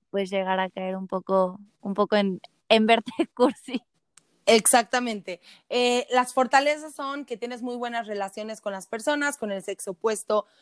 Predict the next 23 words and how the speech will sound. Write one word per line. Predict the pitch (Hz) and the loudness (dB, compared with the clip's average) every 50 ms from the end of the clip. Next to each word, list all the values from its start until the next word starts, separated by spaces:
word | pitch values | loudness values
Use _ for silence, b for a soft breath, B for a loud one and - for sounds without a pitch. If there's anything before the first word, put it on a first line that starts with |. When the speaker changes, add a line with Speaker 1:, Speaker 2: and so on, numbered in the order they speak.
| b b _ | b b _
Speaker 2:
porque | - 220 202 - 226 | -4 -2 0 2 2
es | 226 220 | 2 2
como | - 247 247 233 | 2 2 2 2
esta | 226 214 - 233 226 | 0 0 0 0 0
persona | - 208 190 185 202 202 208 208 | 0 -2 -4 -4 -4 -4 -4 -4
que | - 208 190 | -2 -2 -2
de | 185 180 | -2 -2
verdad | 180 185 185 196 196 190 - | -4 -2 -2 -2 -2 -2 -2
te | 202 | -4
va | 196 196 | -4 -4
a | |
entender, | 196 190 - 185 190 190 190 202 214 226 226 226 226 226 220 214 190 - _ _ _ _ _ - | -6 -8 -8 -6 -6 -4 -2 0 2 4 4 6 6 4 4 2 0 -4 _ _ _ _ _ -6
etcétera, | 196 208 - 214 196 - 214 226 | -4 -2 -2 -2 -2 -2 -4 -2
etcétera, | 233 - 294 277 302 330 349 370 - | -2 -2 -2 0 0 0 0 0 -2
pero | - 220 214 214 220 - - | 0 0 2 0 0 -2 -6
justamente | - - - 277 262 - 269 262 262 247 233 247 233 | -10 -6 -6 -2 0 0 0 0 0 -2 -4 -4 -4
lo | 226 226 202 | -4 -4 -4
que | 220 214 | -4 -4
dijiste | 220 240 - - 294 269 - - 294 262 254 262 | -6 -6 -8 -8 -8 -6 -4 -2 0 2 2 2
es | 285 294 - _ _ _ _ _ _ _ _ | 0 0 -4 _ _ _ _ _ _ _ _
caer | - 233 220 233 247 254 262 269 269 - | 4 6 6 6 6 4 2 -2 -4 -8
en | 240 233 220 214 | -8 -8 -8 -6
lo | 208 208 202 | -8 -10 -10